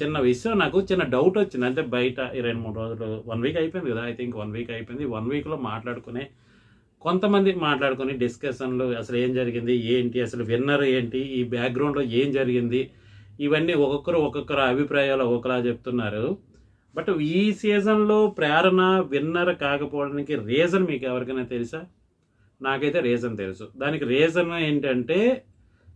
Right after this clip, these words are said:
బేసిక్‌గా బిగ్ బాస్‌లో, ఈ బిగ్ బాస్ ఎయిట్లో ఎంటైర్ జర్నీ మొత్తం చూసుకుంటే overall-గా, all-rounder-గా ప్రతి ఒక్క విషయంలో కూడా ఉన్న ఏకైక వ్యక్తి ఎవరైనా ఉన్నారు అంటే అది ప్రేరణ ఒక్కరే.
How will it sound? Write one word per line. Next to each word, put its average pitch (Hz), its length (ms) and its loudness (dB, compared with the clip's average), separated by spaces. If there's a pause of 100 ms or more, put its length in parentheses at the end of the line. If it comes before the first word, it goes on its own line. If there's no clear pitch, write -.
(140)
బేసిక్‌గా 156 580 0
బిగ్ 143 300 -2
బాస్‌లో, 185 840 2 (100)
ఈ 156 160 -4
బిగ్ 143 280 -6
బాస్ 185 260 4
ఎయిట్లో 165 360 2
ఎంటైర్ 151 480 0
జర్నీ 147 360 -2
మొత్తం 160 380 -4
చూసుకుంటే 139 840 -2 (340)
overall-గా, 170 920 4 (140)
all-rounder-గా 160 680 4
ప్రతి 165 400 -2
ఒక్క 160 260 0
విషయంలో 143 560 -2
కూడా 143 480 -2 (480)
ఉన్న 147 440 2
ఏకైక 156 760 2 (180)
వ్యక్తి 127 280 -4
ఎవరైనా 143 280 0
ఉన్నారు 143 340 2
అంటే 135 340 2
అది 165 160 -2
ప్రేరణ 120 380 -2
ఒక్కరే. 104 440 -6